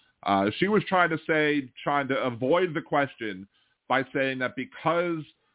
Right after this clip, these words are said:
uh, you have the, the situation that you have of people living in Gaza, that that is what creates the situation.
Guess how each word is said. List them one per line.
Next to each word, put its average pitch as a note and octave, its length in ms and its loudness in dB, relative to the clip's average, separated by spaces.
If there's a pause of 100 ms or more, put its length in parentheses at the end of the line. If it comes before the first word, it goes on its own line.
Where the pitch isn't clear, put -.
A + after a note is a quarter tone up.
(200)
uh, F2+ 300 -6
you A2 160 -10
have C3+ 260 -2
the, G#2+ 120 -4
the G#2+ 280 -8
situation E3 760 0
that A#2 180 -2
you A#2 100 -10
have B2+ 340 -2 (140)
of G2+ 160 -10
people A2+ 340 0
living D#3+ 460 0
in C#3 420 -2 (560)
Gaza, A2 600 2 (220)
that A2+ 180 0
that C#3 200 4
is C#3 180 0
what C3+ 200 -4
creates D3 540 2 (160)
the C3 160 -6
situation. A#2+ 760 -2